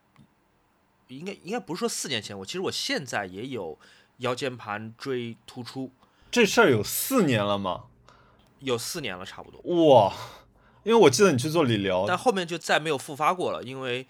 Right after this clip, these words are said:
Speaker 2: 嗯。
Speaker 1: 当你很注意你坐的姿势，就会得到保护。但
Speaker 2: 嗯。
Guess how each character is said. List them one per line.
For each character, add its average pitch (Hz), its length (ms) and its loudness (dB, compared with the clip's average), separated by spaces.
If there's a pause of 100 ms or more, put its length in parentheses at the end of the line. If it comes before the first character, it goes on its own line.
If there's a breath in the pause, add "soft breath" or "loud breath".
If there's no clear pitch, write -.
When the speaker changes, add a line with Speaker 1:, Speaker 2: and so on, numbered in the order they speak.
Speaker 2:
嗯。 101 260 -4 (120)
Speaker 1:
当 160 260 0
你 110 160 -6
很 113 320 -8
注 190 160 -2
意 151 160 -4
你 95 340 -12 (240)
坐 170 220 -2
的 123 100 -2
姿 160 220 -8
势， 135 280 -8
就 110 140 -12
会 95 380 -10
得 95 100 -14
到 95 140 -10
保 90 180 -14
护。 - 280 -18 (340 soft breath)
但 165 260 -6
Speaker 2:
嗯。 95 320 -12